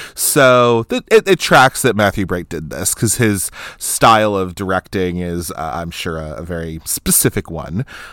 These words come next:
But yes, that was so weird that I found out that, you know, he did this, 'cause I was like, "Oh, okay." Um, and yeah, I, I don't know about checking out those movies. If, if you're a true crime person, you want to, that's up to you. Um, I just feel kind of,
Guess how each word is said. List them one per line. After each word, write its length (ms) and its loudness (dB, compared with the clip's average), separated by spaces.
But 120 -2
yes, 260 2
that 140 0
was 120 -8
so 200 0
weird 240 0
that 100 2
I 40 2
found 260 0
out 180 -4
that, 180 -4
you 140 -6
know, 160 -4
he 140 -8
did 220 -2
this, 220 -4
'cause 160 -8
I 60 -4
was 80 -8
like, 200 -10
"Oh, 360 4
okay." 400 -6
Um, 560 2
and 200 0
yeah, 320 2
I, 180 4
I 40 4
don't 100 2
know 40 2
about 320 0
checking 260 -2
out 120 0
those 180 -2
movies. 320 0
If, 120 0
if 160 4
you're 160 2
a 20 -4
true 180 0
crime 300 2
person, 340 -2
you 140 0
want 360 2
to, 240 2
that's 300 -2
up 160 -2
to 80 -10
you. 380 -2
Um, 480 2
I 140 2
just 200 -6
feel 160 2
kind 180 -2
of, 120 -4